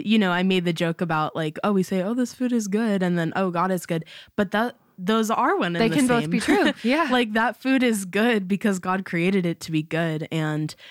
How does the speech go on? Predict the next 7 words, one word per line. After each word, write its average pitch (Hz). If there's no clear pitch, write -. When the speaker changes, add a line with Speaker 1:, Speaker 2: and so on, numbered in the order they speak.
Speaker 1:
it's 220
so 220
all 202
intertwined, 185
and 165
it's 202
just 202